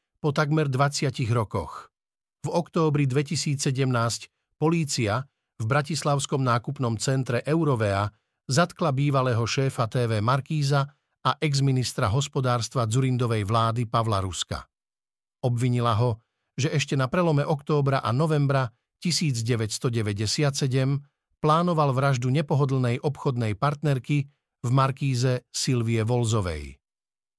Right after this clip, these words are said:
Bolo to pár týždňov pred vypršaním premlčacej lehoty. Proti Ruskovi vypovedal odsúdený bývalý šéf banskobystrického podsvetia Mikuláš Černák, ktorý opísal,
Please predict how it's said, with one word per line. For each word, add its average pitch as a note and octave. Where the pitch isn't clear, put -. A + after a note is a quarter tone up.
Bolo D3+
to C#3+
pár B2
týždňov C3
pred A#2+
vypršaním B2+
premlčacej A#2+
lehoty. A#2
Proti F3
Ruskovi D#3+
vypovedal C#3
odsúdený C#3
bývalý A#2+
šéf C#3+
banskobystrického C3
podsvetia C#3
Mikuláš C3
Černák, C#3+
ktorý E3+
opísal, C#3+